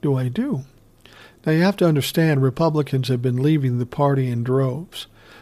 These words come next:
There's far fewer Republicans than there are Democrats. That's why they fight for that electoral college. That's the only way they can win an election. They can't win a popular vote. They just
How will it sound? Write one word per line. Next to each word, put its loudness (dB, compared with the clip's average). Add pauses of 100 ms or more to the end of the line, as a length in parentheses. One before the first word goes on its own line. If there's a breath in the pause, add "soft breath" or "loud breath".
(140 loud breath)
There's 2
far 2
fewer 2
Republicans -2
than 0
there -2
are 0
Democrats. -4
That's -4
why 0
they -4
fight -2
for -4
that -4
electoral -2
college. -2 (560 loud breath)
That's 0
the 4
only 6
way 2
they -2
can -2
win -2
an -2
election. -2
They 4
can't 0
win 2
a -4
popular -2
vote. 0
They -2
just -2